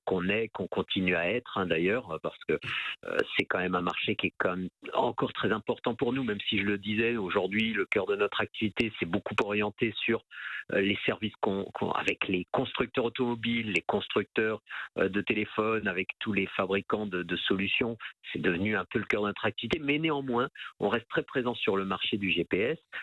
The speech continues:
en particulier en Europe, qui est notre marché, euh, cœur, hein. Faut rappeler qu'on est quand même une société européenne, et je, je, je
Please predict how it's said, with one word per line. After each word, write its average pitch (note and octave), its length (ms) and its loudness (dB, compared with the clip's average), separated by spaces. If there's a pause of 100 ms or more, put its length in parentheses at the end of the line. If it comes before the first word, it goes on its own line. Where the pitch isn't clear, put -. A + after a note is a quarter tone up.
(120)
en G#2 100 0
particulier A#2+ 420 -2
en G#2+ 80 0
Europe, G#2+ 420 0
qui F2+ 80 -4
est D#2+ 60 -6
notre E2 300 -4
marché, F#2 520 2
euh, D#2+ 140 0
cœur, G3+ 220 0
hein. C#3+ 80 0 (100)
Faut - 60 -2
rappeler G#2 260 -2
qu'on G#2 200 -2
est G2+ 60 2
quand G#2 140 -2
même G#2+ 160 -2
une G2 100 -6
société - 380 0
européenne, C3 360 0
et D3 80 0
je, G2 320 2
je, F2+ 260 0
je E2+ 100 0